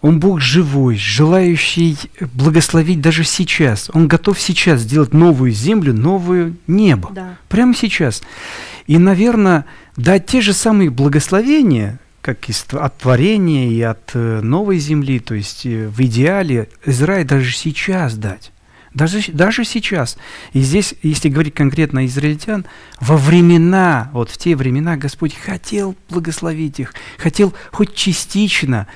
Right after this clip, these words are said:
Speaker 1: чтобы они убедились в намерении Бога, в плане о Боге. Потому что сегодня очень печальные люди, очень входят в депрессию. Но что нас ожидает впереди? Нет, ждет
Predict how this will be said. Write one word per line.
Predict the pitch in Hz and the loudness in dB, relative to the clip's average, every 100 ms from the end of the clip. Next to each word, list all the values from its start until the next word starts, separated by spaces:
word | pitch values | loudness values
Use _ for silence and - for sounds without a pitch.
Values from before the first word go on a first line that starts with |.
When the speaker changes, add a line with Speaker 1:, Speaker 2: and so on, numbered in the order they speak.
| - | -16
Speaker 1:
чтобы | - 131 151 | -6 -2 0
они | 170 180 | 2 0
убедились | 170 165 139 139 160 208 180 - - - _ - | 0 -2 0 -2 -2 0 0 -2 -8 -20 _ -12
в | 117 123 | -2 2
намерении | 151 143 156 170 147 135 | 4 4 4 2 0 -2
Бога, | 110 113 98 101 - _ | -2 -6 -6 -10 -16 _
в | - - - | -20 -20 -10
плане | 120 113 147 147 123 | -4 -2 0 0 -2
о | 113 | -4
Боге. | 120 120 110 - | -8 -10 -10 -18
Потому | - 170 | -12 -10
что | 151 185 | -8 -8
сегодня | 170 247 180 | -8 -6 -4
очень | 151 185 170 | -4 -4 -6
печальные | 185 - 202 160 143 | -6 -6 -6 -4 -6
люди, | 156 156 120 | -6 -6 -8
очень | 123 - 135 131 - - - | -10 -10 -10 -10 -14 -20 -16
входят | - 160 147 123 | -2 0 0 -2
в | |
депрессию. | 117 139 165 175 131 - 123 | -4 -4 -2 -2 -4 -6 -6
Но | 135 - - | -6 -8 -16
что | - - | -14 -6
нас | 175 135 | -6 -4
ожидает | 117 113 107 104 101 | -6 -8 -6 -8 -10
впереди? | - 117 101 101 - _ _ - | -8 -8 -6 -10 -12 _ _ -6
Нет, | 139 240 254 139 | -4 -2 -2 -4
ждет | 117 113 120 185 233 | -6 -6 -4 -6 -6